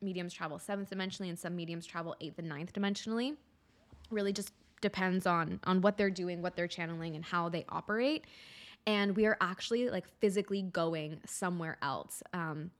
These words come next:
obviously not our bodies, but our consciousness is. And I think it's really cool that our brain waves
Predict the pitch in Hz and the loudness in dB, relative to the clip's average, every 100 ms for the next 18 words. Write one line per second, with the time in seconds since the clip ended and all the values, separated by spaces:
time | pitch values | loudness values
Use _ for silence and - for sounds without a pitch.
0 | - 175 175 170 165 - 156 170 175 160 | -10 -8 -6 -4 -4 -2 -2 0 2 2
1 | 151 160 160 147 - - 160 165 175 170 | 0 -4 -4 -4 -6 -8 -8 -8 -10 -10
2 | - - - - 160 180 190 185 - 185 | -8 -8 -8 -4 -2 0 -2 -2 -4 -2
3 | 190 180 - 359 311 226 196 185 - - | 0 0 0 2 4 6 6 4 0 -20
4 | - - - 196 190 190 185 185 196 196 | -20 -6 2 4 6 4 2 -2 0 4
5 | 208 202 170 165 170 170 - | 4 4 2 2 0 -4 -10